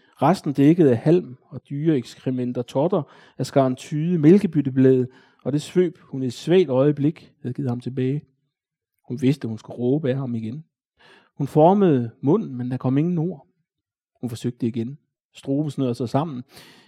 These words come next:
En hæs rallen undslap hendes mund, knap nok registrerbar, men forbyttelsen hørte lyden. Dens lille krop blev stiv som en flitsbue, og den kæmpede voldsomt for at vende hovedet.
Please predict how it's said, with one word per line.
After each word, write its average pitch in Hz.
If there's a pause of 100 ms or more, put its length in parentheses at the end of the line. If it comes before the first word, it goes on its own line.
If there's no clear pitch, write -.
En 123
hæs 180
rallen 131
undslap 131
hendes 127
mund, 135
knap -
nok 135
registrerbar, 156
men 135 (240)
forbyttelsen 165
hørte 151
lyden. 139 (320)
Dens 117
lille 156
krop 143
blev 127
stiv 185
som 127
en 120
flitsbue, 156 (480)
og -
den 117
kæmpede 135
voldsomt 131
for 120
at 113
vende 123
hovedet. 127